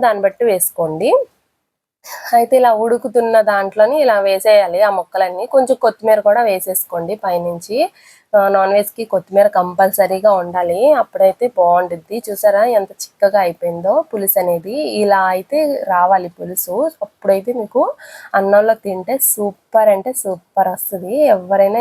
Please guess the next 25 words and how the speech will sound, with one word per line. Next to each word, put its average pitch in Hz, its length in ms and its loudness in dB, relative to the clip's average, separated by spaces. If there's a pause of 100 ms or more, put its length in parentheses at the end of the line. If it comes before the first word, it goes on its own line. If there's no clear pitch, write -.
(120)
ఏ-, 196 160 -2
నచ్చలేని 240 600 2
వాళ్ళు 214 200 0
అంటూ 196 180 -4 (100)
ఉండరు 185 260 -4 (140)
ఇలా 180 220 2
వండి 175 320 -6
పెడితే, 180 340 -6 (680)
అంత 196 240 -4 (140)
బాగుండుద్ది. 185 520 -2 (120)
ఒకసారి 208 400 -6
మీరు 185 200 -6
ట్రై 175 160 0 (160)
చేయండి. 185 460 0 (720)
అయితే 226 240 0 (240)
మొత్తం 226 320 0 (100)
ఇలా 202 180 -4
అయితే 190 240 -6
వండేసాను 202 640 -2
నేను. 175 240 -2 (240)
అంటే 240 180 0 (140)
చేపలు 247 520 0 (160)
కూడా 247 220 0
ఎందుకు 233 260 -4
తెచ్చానంటే, 214 640 -2